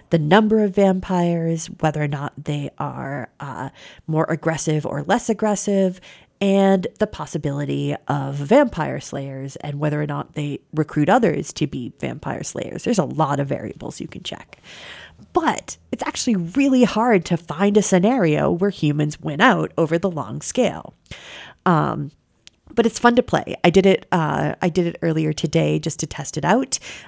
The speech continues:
Um, I did actually find a couple of scenarios where humans did, uh, continue to seem to have, um, the ability to maintain populations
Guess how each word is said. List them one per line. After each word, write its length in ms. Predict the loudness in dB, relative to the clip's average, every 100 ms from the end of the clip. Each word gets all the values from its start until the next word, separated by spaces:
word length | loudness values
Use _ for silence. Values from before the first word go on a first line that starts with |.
| -6
Um, 260 | -4 -2 2
I 80 | 4
did 280 | 8 8 6
actually 340 | 0 0 -2
find 220 | 0 0
a 60 | 0
couple 260 | -2 0 0
of 80 |
scenarios 600 | 0 -2 2 4 2 2 -2
where 220 | 0 -2
humans 600 | -2 -2 0 -2 -2 -8 -14 -20 -20 -20 -6
did, 500 | 0 4 4 2 0 0
uh, 260 | -2 -2
continue 680 | -2 0 0 0 0 2 0
to 120 | -2
seem 320 | -6 -4 -4 -4
to 80 |
have, 500 | -4 -4 -2 -2 -4 -8 -12 -20 -20 -6
um, 280 | -2 0 2
the 120 | 2
ability 560 | 2 2 0 0 -2 -4
to 260 | -4 -2
maintain 640 | 0 0 -2 -2 -2 -2 -6
populations 880 | -8 -10 -4 -4 -2 -2 -2 -4